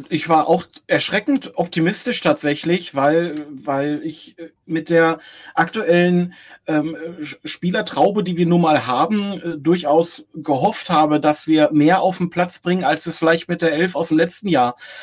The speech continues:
ähm, äh, geschafft hätten. Ich fand das, also das ist jetzt vielleicht, jetzt greife ich sehr weit vor.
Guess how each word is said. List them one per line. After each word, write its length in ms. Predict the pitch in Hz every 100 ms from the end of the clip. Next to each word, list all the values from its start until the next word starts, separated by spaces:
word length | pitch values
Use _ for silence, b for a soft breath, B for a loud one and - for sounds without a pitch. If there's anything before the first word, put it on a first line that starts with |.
| B -
ähm, 280 | 139 135 139
äh, 300 | 131 110 127
geschafft 420 | 135 - 139 -
hätten. 300 | 151 160 170
Ich 120 | 151
fand 200 | - 165
das, 240 | 175 - -
also 180 | 143 156
das 260 | 160 156
ist 160 | 175 -
jetzt 160 | 165
vielleicht, 280 | - 156 156
jetzt 180 | 180 175
greife 320 | 170 165 165
ich 220 | - 185
sehr 460 | 147 120 151 190 131
weit 220 | 131 139
vor. 460 | - 143 139 170